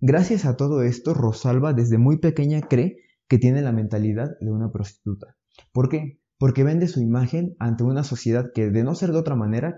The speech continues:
quizás no la aceptaría. Entonces, a raíz de todas estas cuestiones, ella toma la decisión de robarse un dinero que consiguieron sus papás de manera ilegal y darse la vida que ella cree que se merece,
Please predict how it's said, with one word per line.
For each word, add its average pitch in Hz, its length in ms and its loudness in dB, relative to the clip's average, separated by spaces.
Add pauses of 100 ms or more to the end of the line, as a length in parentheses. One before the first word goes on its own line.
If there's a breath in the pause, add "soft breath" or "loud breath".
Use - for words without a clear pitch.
quizás 110 320 -4
no 117 100 0
la 113 100 -2
aceptaría. 98 540 -6 (360 soft breath)
Entonces, 160 680 2 (160 loud breath)
a 127 100 2
raíz 143 300 2
de 190 100 2
todas 180 380 -4
estas 156 280 -6
cuestiones, 135 680 0 (240 soft breath)
ella 143 280 2 (100)
toma 185 260 2
la 156 120 0
decisión 120 440 0
de 131 80 2
robarse 117 540 -2
un 143 180 0
dinero 147 520 -2
que - 140 -4
consiguieron 101 540 -2
sus 117 140 -10
papás 113 280 -6
de 110 80 -4
manera 104 320 -2
ilegal 101 500 -4 (260 soft breath)
y 214 240 -2
darse 120 320 2
la 113 140 0
vida 139 240 0
que 127 120 -4
ella 131 220 0
cree 127 180 0
que 127 100 -4
se 107 120 -6
merece, 101 480 -4